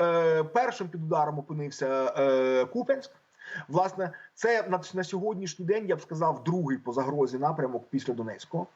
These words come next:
От, і Куп'янськ ризикує стати, е, першим українським містом, яке, е, на жаль, вдруге може потрапити під окупацію.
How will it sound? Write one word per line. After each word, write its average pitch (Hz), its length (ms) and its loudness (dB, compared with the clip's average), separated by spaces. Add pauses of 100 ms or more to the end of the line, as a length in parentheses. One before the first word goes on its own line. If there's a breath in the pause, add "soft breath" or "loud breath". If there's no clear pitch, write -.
(380 loud breath)
От, 147 200 2
і 180 100 0
Куп'янськ 175 500 0
ризикує 156 460 0
стати, 139 640 2
е, 127 460 4
першим 143 500 0
українським 147 560 -4
містом, 156 360 0
яке, 143 400 2 (160)
е, 123 40 -2 (380)
на 131 180 2
жаль, 147 240 2 (100)
вдруге 120 380 0
може 107 220 -6
потрапити - 480 -2
під 113 160 -10
окупацію. 175 560 0